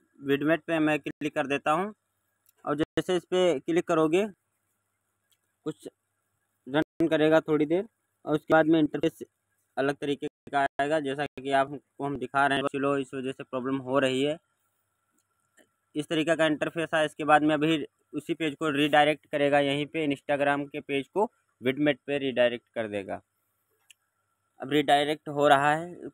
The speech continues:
कुछ ही क्षण लगेंगे download होने में, ज़्यादा time भी नहीं लेता है, just हो जाता है, बहुत fast downloading है इसकी। अब यहाँ पर option आ गया, देखिए आप ideas का download करना चाहते हो या video download करना चाहते हो, सारा फीचर इसमें दे रखा है।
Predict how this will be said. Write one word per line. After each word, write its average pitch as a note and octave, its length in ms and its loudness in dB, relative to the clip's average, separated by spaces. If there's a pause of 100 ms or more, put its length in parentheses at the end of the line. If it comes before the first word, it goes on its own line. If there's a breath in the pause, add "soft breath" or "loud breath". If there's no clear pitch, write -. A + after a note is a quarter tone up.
कुछ E3 180 -2
ही F#3+ 180 4
क्षण D#3+ 280 -4
लगेंगे D#3+ 340 0
download D#3 440 2
होने D#3+ 180 0
में, E3+ 120 0
ज़्यादा D3+ 200 4
time D3+ 280 0
भी D#3 80 -2
नहीं D3+ 160 2
लेता D3 280 0
है, E3 180 0
just D3 340 -4
हो C#3+ 100 0
जाता C#3+ 340 0
है, F#3 200 -4 (420)
बहुत C#3+ 340 0 (100)
fast D3 260 0
downloading C#3 500 0
है C#3 60 -4
इसकी। D#3+ 320 -10 (420)
अब C#3+ 140 -4
यहाँ D3+ 180 4
पर D3+ 160 2
option D3 320 2
आ C#3+ 120 4
गया, D3 180 0
देखिए D3+ 400 -2
आप D3+ 220 6 (540)
ideas D3 460 2
का E3 80 2
download D#3+ 380 0
करना D#3 240 0
चाहते D#3 340 -2
हो E3+ 140 -2 (120)
या D3 160 6 (320)
video C3+ 260 0
download D#3 380 0
करना D#3 240 -2
चाहते D#3 300 -4
हो, E3 80 -6 (360)
सारा D3 240 2 (400)
फीचर D3 220 -4
इसमें D3+ 260 -4
दे C3 120 2
रखा A#2 320 0
है। G2+ 60 -4